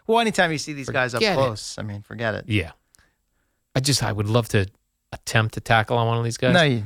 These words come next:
Speaker 1: no.
Speaker 2: Like, when I see Tiki Barber in the hallway sometimes, I'm like, if he was coming at me full steam ahead with the ball.
Speaker 1: You'd get destroyed.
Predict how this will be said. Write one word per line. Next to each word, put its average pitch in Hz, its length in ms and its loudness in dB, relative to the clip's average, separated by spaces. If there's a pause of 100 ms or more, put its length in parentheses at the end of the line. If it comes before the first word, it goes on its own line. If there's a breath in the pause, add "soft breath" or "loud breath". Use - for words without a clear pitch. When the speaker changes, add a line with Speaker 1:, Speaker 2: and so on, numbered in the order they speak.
Speaker 1:
no. 107 240 -2
Speaker 2:
Like, 165 100 4
when 190 100 6
I 208 40 4
see 190 160 -2
Tiki 156 300 -2
Barber 131 340 4
in 131 60 2
the 127 80 0
hallway 135 220 4
sometimes, 139 400 0
I'm 139 40 0
like, 139 140 0
if 135 100 -2
he 202 100 -8
was 220 140 -4
coming 156 300 -2
at 135 180 2
me 104 220 -8 (160)
full 131 220 -2
steam 123 440 -4
ahead 107 320 0
with 101 120 -4
the 107 60 2
ball. 104 360 4
Speaker 1:
You'd 151 220 0
get 147 220 0
destroyed. 131 840 -2